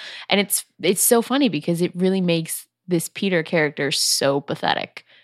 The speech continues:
and, like, so insignificant that he's going through this shocking personal discovery, but it, it's, there's nothing and no one cares.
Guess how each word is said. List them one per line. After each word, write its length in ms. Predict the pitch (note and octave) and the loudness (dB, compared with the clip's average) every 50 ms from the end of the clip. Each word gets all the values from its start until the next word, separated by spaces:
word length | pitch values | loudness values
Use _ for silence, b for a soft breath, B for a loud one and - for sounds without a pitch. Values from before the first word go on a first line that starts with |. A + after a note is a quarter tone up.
| b b - | b b -4
and, 160 | D#3+ D3 C#3+ | -4 -2 -2
like, 340 | C#3 - - - - - _ - | -2 -2 -4 -4 -8 -14 _ -6
so 760 | - - - - - - - - D#3+ C#3 C3+ C3 C3+ C#3 - | -4 -2 0 0 0 0 0 2 2 2 2 0 0 -2 -2
insignificant 1080 | - D3 D3+ - - - - - - - - - - - - - - - - - - _ b b b b b b b b | -4 -6 -6 -6 -6 -6 -6 -6 -8 -8 -8 -8 -8 -6 -6 -8 -8 -10 -14 -18 -20 _ b b b b b b b b
that 140 | - D#3 D#3+ | -6 -6 -4
he's 240 | - - F#3 D#3+ - | -4 -4 -6 -4 -2
going 280 | F3 E3 D3 D3 D#3 | -2 -2 0 -2 -4
through 180 | - - D3 C#3+ | -6 -6 -6 -6
this 200 | - D#3+ - - | -6 -6 -6 -6
shocking 800 | - - - - - - B2 - - - - F#2 - - D2+ - | -6 -6 -4 -4 -4 -4 -4 -6 -8 -10 -10 -10 -10 -12 -14 -14
personal 480 | - - D3+ D3 - - D3 C#3+ - - | -12 -10 -10 -8 -8 -8 -8 -8 -8 -8
discovery, 500 | - F3 - - D#3+ D3 D#3 - - - - | -8 -10 -8 -4 -4 -4 -4 -6 -10 -10 -8
but 120 | - - | -8 -6
it, 140 | - - - _ _ _ _ _ _ _ _ _ | -6 -8 -12 _ _ _ _ _ _ _ _ _
it's, 160 | - E3+ - - | -12 -12 -6 -2
there's 220 | - E3 E3 D#3+ | 0 0 2 4
nothing 360 | F3 E3+ D#3+ - - - - - | 4 2 2 2 -2 -10 -8 -6
and 100 | D#3+ D#3+ | -4 -2
no 100 | D#3+ D#3 | 0 0
one 140 | E3 E3 | 0 0
cares. 480 | D#3 - - - D#2+ - F#3 - - A#3 | -2 -2 -4 -4 -4 -6 -8 -12 -12 -14